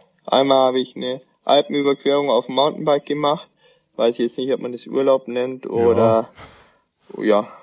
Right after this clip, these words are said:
Speaker 1: das war ziemlich cool. Und einmal bin ich im Oktober mit meinen Radfahrerfreunden nach Lissabon geflogen, um so einen Partyurlaub zu machen. Das war auch extrem gut.
Speaker 2: Herrlich. Und, äh, Côte d'Azur, ja, apropos, nächstes Jahr Ziel der, äh, der Tour in Nizza.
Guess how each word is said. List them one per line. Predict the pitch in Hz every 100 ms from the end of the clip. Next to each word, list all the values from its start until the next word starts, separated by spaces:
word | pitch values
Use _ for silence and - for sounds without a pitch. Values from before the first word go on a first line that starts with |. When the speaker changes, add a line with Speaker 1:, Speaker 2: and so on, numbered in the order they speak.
| _ _ _
Speaker 1:
das | 127 131 147
war | 139
ziemlich | - 135 135 - 143
cool. | 143 139
Und | 110 123
einmal | 110 127 127
bin | 120 123
ich | 123 -
im | 123
Oktober | 120 - 131 127
mit | 117 -
meinen | 117 113 117 123 _ _ _ _
Radfahrerfreunden | 120 123 - 127 120 117 123 123 123 - 120
nach | 113 113 113 -
Lissabon | 120 - 120 110 117
geflogen, | 110 - 113 117 107
um | 107
so | 113
einen | 107
Partyurlaub | - 107 107 120 110 104
zu | -
machen. | 117 101 -
Das | 107 -
war | 98
auch | 95 -
extrem | - - 107 107
gut. | 104 - _ -
Speaker 2:
Herrlich. | 87 101 101 76 - - - -
Und, | - 120 117 -
äh, | 120
Côte | 135 131
d'Azur, | 107 117 147
ja, | 135
apropos, | - - 127 127
nächstes | 120 120 127
Jahr | 117 113 123 131 -
Ziel | - 120
der, | 127 117
äh, | - - 62
der | 107 107
Tour | 113 123
in | 107
Nizza. | 110 - 143 190